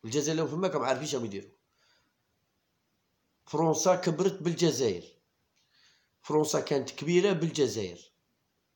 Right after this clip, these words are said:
باش ندخل لكم ليه في راسكم. يحتفلوا يهرسوا، معليش. ما، معليش.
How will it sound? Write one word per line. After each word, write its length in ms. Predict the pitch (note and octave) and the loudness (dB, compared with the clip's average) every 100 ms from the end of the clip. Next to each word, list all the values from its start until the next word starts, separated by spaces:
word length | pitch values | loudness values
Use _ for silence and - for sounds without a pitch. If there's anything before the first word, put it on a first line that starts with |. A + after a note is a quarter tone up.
| _ _ _ _ | _ _ _ _
باش 200 | A2+ - | -12 -8
ندخل 300 | A2+ G2+ A#2 | -8 -4 -4
لكم 220 | G#2+ A2+ | -2 -4
ليه 100 | C3+ | -2
في 140 | A2 A2+ | -2 -2
راسكم. 420 | G#2 G#2+ G2 - _ _ _ _ _ _ _ _ _ _ _ | -4 -10 -16 -20 _ _ _ _ _ _ _ _ _ _ _
يحتفلوا 720 | C3+ D3+ - - E3 C#3 C3 B2 | -4 -4 -4 2 4 4 2 2
يهرسوا، 520 | C#3+ C#3+ B2+ B2 G2 - - - _ _ | 2 0 -2 -6 -6 -12 -20 -20 _ _
معليش. 720 | C#3+ D#3 C#3+ D3 A2+ - - _ _ _ _ _ _ _ _ _ _ _ _ _ _ _ _ _ _ _ _ _ _ _ _ _ _ _ _ _ - | 4 4 4 2 0 -4 -12 _ _ _ _ _ _ _ _ _ _ _ _ _ _ _ _ _ _ _ _ _ _ _ _ _ _ _ _ _ -6
ما، 340 | A#2 A#2+ A#2 | -2 -2 -2
معليش. 680 | A#2+ B2+ A#2 A#2+ G#2 - | -4 -6 -6 -6 -8 -12